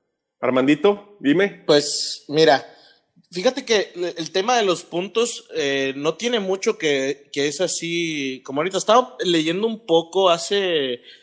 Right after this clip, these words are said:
Speaker 2: hace unos meses acerca de que hubo un problema porque antes los que contaban realmente eran los premios ganados. O sea, tú podías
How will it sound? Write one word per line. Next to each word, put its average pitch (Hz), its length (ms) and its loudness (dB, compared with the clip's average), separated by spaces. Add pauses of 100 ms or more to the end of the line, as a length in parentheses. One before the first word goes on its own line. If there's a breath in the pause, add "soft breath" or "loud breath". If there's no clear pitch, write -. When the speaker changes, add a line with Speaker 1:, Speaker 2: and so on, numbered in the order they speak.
(180 loud breath)
Speaker 2:
hace 131 260 -4
unos 214 200 -2
meses 151 520 -2
acerca 147 460 0
de 139 380 2
que 131 160 -2
hubo 139 200 0
un 180 140 -2
problema 151 760 2 (440 soft breath)
porque 147 420 2
antes 190 720 0
los 160 300 0
que 147 200 -12
contaban 151 640 -2
realmente 180 680 0
eran 180 340 2 (120)
los 135 380 -2
premios 160 420 0
ganados. 143 640 -2 (140)
O 131 100 -10
sea, - 260 -4
tú 165 120 -8
podías 214 500 4